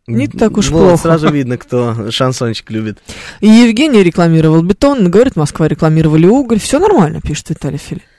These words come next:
Speaker 2: А, тем более, сколько вам лет, что вы так боитесь маму? Пусть мама тогда себе забирает инструмент.
Speaker 1: Вы,
Speaker 2: Это камень
Speaker 1: если
Speaker 2: в
Speaker 1: бы
Speaker 2: твой огород.
Speaker 1: <laughs> Вы плохо знаете мою маму.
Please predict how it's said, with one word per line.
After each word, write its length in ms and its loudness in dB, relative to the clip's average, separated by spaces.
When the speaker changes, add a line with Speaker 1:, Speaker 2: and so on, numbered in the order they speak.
Speaker 2:
А, 300 -2
тем 240 -2
более, 420 -2
сколько 640 -2
вам 300 -2
лет, 320 -4
что 320 -6
вы 100 -2
так 260 -4
боитесь 380 -4
маму? 320 -6
Пусть 240 -10
мама 300 -2
тогда 260 -8
себе 320 -6
забирает 520 -4
инструмент. 640 -10
Speaker 1:
Вы, 360 2
Speaker 2:
Это 100 2
камень 200 0
Speaker 1:
если 240 0
Speaker 2:
в 40 -2
Speaker 1:
бы 80 0
Speaker 2:
твой 140 2
огород. 600 -6
Speaker 1:
<laughs> 840 2
Вы 80 -2
плохо 260 2
знаете 320 0
мою 160 4
маму. 320 -2